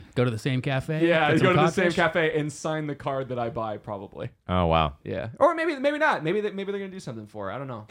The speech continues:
Speaker 2: But we, um,
Speaker 3: So what are you gonna get her?
Speaker 2: Uh, I'm gonna,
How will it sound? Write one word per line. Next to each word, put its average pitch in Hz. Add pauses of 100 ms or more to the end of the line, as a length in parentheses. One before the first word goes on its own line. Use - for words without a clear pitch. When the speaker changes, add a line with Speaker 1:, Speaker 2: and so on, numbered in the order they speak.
Speaker 2:
But 110
we, 120
um, 101 (340)
Speaker 3:
So -
what 110
are -
you 131
gonna 139
get 131
her? 208 (800)
Speaker 2:
Uh, 143 (240)
I'm -
gonna, 233